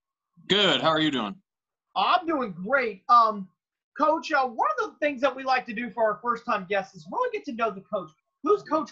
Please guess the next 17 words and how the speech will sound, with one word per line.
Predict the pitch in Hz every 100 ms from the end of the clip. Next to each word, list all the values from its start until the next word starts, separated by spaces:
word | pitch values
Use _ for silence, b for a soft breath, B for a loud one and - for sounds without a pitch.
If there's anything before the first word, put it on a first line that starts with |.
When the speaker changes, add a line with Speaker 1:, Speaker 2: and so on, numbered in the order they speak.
| 196
Speaker 2:
Wardlow? | 220 226 190 180 170 175
Um, | 170 160 _ _ _
how | 285
you | 392 453
got | 302 277 269
into | 240 220
coaching | - 247 214 - 208 196 -
and, | 226 220 214
um, | 202 190 _ _
how | 294
you | 302 254
got | 254 254 247
to | 214
DeKalb? | 175 - 214 180 - 185 _ _ _ _ _ _ _ _ _ _ _ _ _
Speaker 1:
Well, | - 170 170 - - -
I |
mean, | 120 117 110